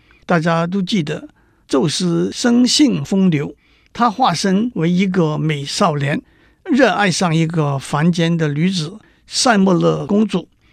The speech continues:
这又给妒忌成性的天后赫拉知道了，赫拉想出一条毒计，她化身成塞莫勒公主身边的一个保姆，向公主献计，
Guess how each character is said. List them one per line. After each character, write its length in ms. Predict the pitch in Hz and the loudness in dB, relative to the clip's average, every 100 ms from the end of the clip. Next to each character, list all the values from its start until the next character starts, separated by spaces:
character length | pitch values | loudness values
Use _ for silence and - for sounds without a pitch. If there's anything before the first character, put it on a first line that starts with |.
| _ _ _ - | _ _ _ 2
这 120 | 320 | 4
又 140 | 311 | 6
给 380 | 180 165 165 170 | 4 0 -2 -4
妒 260 | - 311 196 | 2 4 4
忌 240 | 262 196 | 2 0
成 260 | - 170 214 | 0 0 2
性 220 | 285 202 | 2 2
的 260 | 165 151 | 2 -2
天 220 | 147 220 254 | -2 0 2
后 300 | 214 202 160 | 2 0 -4
赫 240 | - 196 | -2 0
拉 260 | 175 175 180 | 2 0 -2
知 220 | - 214 | -2 0
道 180 | 262 156 | 0 -2
了， 200 | - - _ _ _ _ | -6 -18 _ _ _ _
赫 220 | - 214 | -4 0
拉 300 | 180 185 196 | 2 2 0
想 240 | 185 156 139 | -2 -4 -2
出 120 | 185 | -2
一 120 | 185 | 0
条 280 | 170 147 151 | 0 0 0
毒 260 | 180 160 175 | -2 -2 0
计， 320 | 190 277 - _ _ _ _ | 0 -2 -4 _ _ _ _
她 240 | - 233 202 | -2 0 0
化 240 | - 254 | 0 -2
身 220 | 190 214 | 0 0
成 400 | 202 170 165 196 | 0 -2 -2 -4
塞 220 | 202 254 220 | -2 0 2
莫 160 | 190 | 2
勒 180 | 175 156 | 0 -2
公 220 | 220 240 | 0 0
主 240 | 185 160 175 | 0 -8 -6
身 280 | - 175 | 0 0
边 280 | 170 170 175 | 2 0 0
的 240 | 170 151 156 | -2 -4 -4
一 160 | 175 | -4
个 160 | 165 156 | -2 -4
保 240 | - 170 | 0 0
姆， 340 | 247 170 160 _ _ _ _ | 2 0 -2 _ _ _ _
向 380 | - 214 175 156 | -6 -2 -2 -2
公 220 | 208 220 | 0 0
主 280 | 185 156 147 | -2 -8 -6
献 320 | - 233 175 | -4 -2 -2
计， 380 | 151 277 - | -2 -4 -4